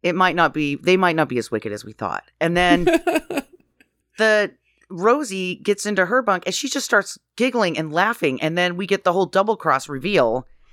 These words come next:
Speaker 1: that she's let the air out of the other tank
Speaker 2: And stole
Speaker 1: and then
Speaker 2: the key.
Speaker 1: sealed her in there to die.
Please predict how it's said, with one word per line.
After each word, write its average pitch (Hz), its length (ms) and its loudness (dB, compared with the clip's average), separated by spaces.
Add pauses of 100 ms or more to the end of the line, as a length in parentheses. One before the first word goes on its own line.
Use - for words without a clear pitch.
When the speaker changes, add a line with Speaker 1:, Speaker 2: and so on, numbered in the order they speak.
(160)
Speaker 1:
that 156 120 0
she's 202 300 -6
let 185 220 0
the 160 160 2
air 185 160 4
out 143 140 2
of 120 60 -14
the 143 120 -6
other 131 160 -4
tank 127 520 -6 (800)
Speaker 2:
And 175 180 0
stole - 180 2
Speaker 1:
and 220 100 8
then 147 80 6
Speaker 2:
the 151 60 4
key. - 60 -6
Speaker 1:
sealed - 260 2
her 165 120 4
in 175 120 4
there 147 120 2
to 139 120 -4
die. 123 500 0